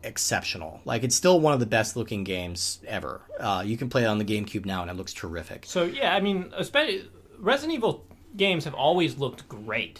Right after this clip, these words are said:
Speaker 2: They,
Speaker 1: Yeah.
Speaker 2: that's really been a huge strong point of the series. And Resident Evil two, you know, we played it on N sixty-four. This is an old game,
Speaker 1: Mm-hmm.
Speaker 2: but it still looks quite good. I would say it's probably one, I mean, it's one of the best looking games for the system,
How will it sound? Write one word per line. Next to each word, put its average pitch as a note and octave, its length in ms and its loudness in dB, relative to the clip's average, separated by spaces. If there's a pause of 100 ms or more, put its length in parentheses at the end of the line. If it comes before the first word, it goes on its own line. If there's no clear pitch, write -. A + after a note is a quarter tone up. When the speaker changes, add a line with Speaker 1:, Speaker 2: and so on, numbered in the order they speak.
Speaker 2:
They, B2 80 4
Speaker 1:
Yeah. D#3+ 140 8
Speaker 2:
that's C#3 360 -2
really D#3+ 220 2
been C#3+ 160 0
a A2+ 80 -4
huge D#3 420 -4
strong C3 320 0
point A#2 200 -4
of A2+ 60 -6
the G#2 60 -8
series. A#2 320 -4
And B2+ 80 -4
Resident G#3 260 0
Evil G#3 120 2
two, G3 280 2
you C3+ 120 -4
know, C#3 80 -2
we C3+ 80 -4
played D#3+ 180 0
it F#3+ 60 2
on F#3 180 0
N F3 120 -2
sixty-four. D#3+ 600 -2
This A3+ 140 -2
is - 60 -4
an D#3+ 180 0
old D#3 320 6
game, A#2+ 340 0
Speaker 1:
Mm-hmm. B2+ 400 6 (120)
Speaker 2:
but E3 160 2
it - 140 -4
still F4 300 -2
looks F#3+ 400 0
quite E3 420 2
good. C#3 200 4
I A2+ 80 0
would C3 140 0
say C4+ 180 -2
it's - 240 -8 (340)
probably D#3+ 640 2
one, C#3+ 280 0
I E3 60 -2
mean, E3+ 140 0
it's F#3 100 -6
one C4 80 0
of C4 60 2
the D#3 60 2
best D3 260 2
looking C3 160 -2
games A#2+ 320 -2
for C3 120 -4
the A2+ 80 -4
system, F#2+ 540 -10